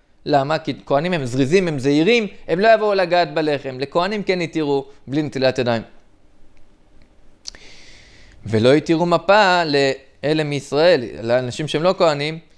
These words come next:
שהם אוכלי טהרות, הכוונה שהם אוכלים חולין כמו טהרות. קיצור, לישראל הם לא התירו נטילת, לא התירו בלי נטילת ידיים, אבל לכהנים כן. ורבי עמי ורבי אסי, כהנים אהבו. הם שתיהם היו כהנים, לכן התירו להם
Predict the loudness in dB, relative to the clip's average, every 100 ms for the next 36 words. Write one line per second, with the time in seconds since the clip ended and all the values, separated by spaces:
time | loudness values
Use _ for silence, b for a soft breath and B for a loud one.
0 | _ _ -4 -2 -2 -4 0 2 2 0
1 | -6 -18 _ 0 4 4 2 -2 -4 -4
2 | -6 -6 -4 -4 -2 0 2 2 2 2
3 | 2 2 4 6 6 2 -2 -12 -20 b
4 | b -4 0 2 4 4 2 2 4 2
5 | -2 0 4 4 4 0 0 -2 0 0
6 | 0 -4 -2 0 2 2 0 0 -4 0
7 | 0 2 0 0 0 0 2 2 0 0
8 | 0 0 -6 b b -12 -6 -6 2 4
9 | 4 0 -2 0 2 2 2 -2 -4 -4
10 | -4 2 4 4 0 0 0 0 -6 -4
11 | -4 -4 -4 -2 0 2 2 2 -2 -2
12 | -2 0 0 2 4 2